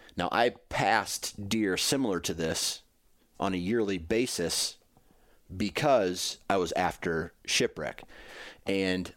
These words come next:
I look back on that, and I, I don't wanna say I regret it because I learned a, a ton from, just like you and Pork and me and this Shipwreck buck.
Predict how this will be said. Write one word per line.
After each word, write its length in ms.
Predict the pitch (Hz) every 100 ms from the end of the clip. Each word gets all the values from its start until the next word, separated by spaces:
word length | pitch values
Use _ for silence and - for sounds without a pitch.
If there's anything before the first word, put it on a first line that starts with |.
| 101
I 60 |
look 220 | 104 147 -
back 440 | - 110 180 -
on 180 | 87 85
that, 300 | 78 80 - - _ _ -
and 160 | 98
I, 140 | 95 - - - -
I 60 | -
don't 120 | 147
wanna 140 | 175 135
say 160 | 135
I 40 | 113
regret 460 | 90 78 85 85
it 100 | 110
because 240 | 92 104 104
I 80 |
learned 300 | 101 98 95
a, 300 | 82 - 85
a 40 | 80
ton 460 | - - 92 92 104
from, 400 | - 90 85 78
just 180 | 101 -
like 260 | 92 - -
you 180 | 95 95
and 140 | 82
Pork 360 | - 95 107 -
and 200 | 78 78 -
me 180 | 90
and 100 | 90
this 100 | 82
Shipwreck 440 | - 123 - 80 -
buck. 260 | 78 -